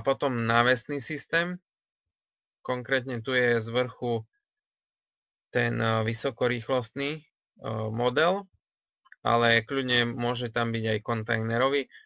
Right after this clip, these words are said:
Čiže dá sa to rôzne kombinovať. Akékoľvek, e, dve, e, rôzne, e, akékoľvek dva rôzne dopravné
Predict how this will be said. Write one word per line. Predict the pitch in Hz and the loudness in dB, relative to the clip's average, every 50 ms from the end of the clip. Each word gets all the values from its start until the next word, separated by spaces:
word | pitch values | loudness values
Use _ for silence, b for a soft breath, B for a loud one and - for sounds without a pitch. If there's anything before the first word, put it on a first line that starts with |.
| B B - | B B -12
Čiže | - 131 131 139 135 | -8 -2 0 2 4
dá | 123 143 151 | 6 8 6
sa | 160 - 165 135 - | 6 4 0 -2 0
to | 135 | 2
rôzne | 123 127 139 147 143 139 135 123 | 2 4 4 2 2 2 0 0
kombinovať. | 117 - 135 123 123 120 127 127 127 135 143 147 151 147 143 143 - - _ _ _ _ _ _ _ _ _ _ _ _ _ _ _ _ _ _ _ _ - - | 0 0 0 0 0 0 0 0 0 0 2 2 2 0 0 -2 -6 -20 _ _ _ _ _ _ _ _ _ _ _ _ _ _ _ _ _ _ _ _ -10 -2
Akékoľvek, | - 123 127 - - 135 123 - 139 139 135 127 123 120 113 110 - - | 2 2 2 2 0 -2 2 4 4 4 4 4 2 2 0 0 -4 -2
e, | 131 127 120 117 117 113 113 110 110 104 | 2 4 6 6 6 6 6 4 2 0
dve, | 107 120 123 120 123 123 123 120 | 2 2 4 6 6 6 6 4
e, | 117 113 _ _ _ _ _ _ _ _ _ _ _ _ _ _ _ _ _ _ _ 247 - - | 2 -2 _ _ _ _ _ _ _ _ _ _ _ _ _ _ _ _ _ _ _ -18 -12 -8
rôzne, | - 113 110 107 107 110 123 135 131 127 135 123 120 | -6 -4 -2 -2 0 0 2 0 0 0 -4 -6 -6
e, | - | -6
akékoľvek | - - 120 117 90 - 117 113 - 147 139 - - 147 139 135 127 113 120 | -6 -4 -4 -4 -2 -4 -4 -2 0 0 0 2 4 4 4 4 4 2 2
dva | 117 127 143 143 135 | 4 8 8 8 8
rôzne | 131 135 131 131 131 120 | 6 4 2 0 -2 0
dopravné | 117 120 113 - 123 123 123 120 | 0 0 0 2 0 0 0 0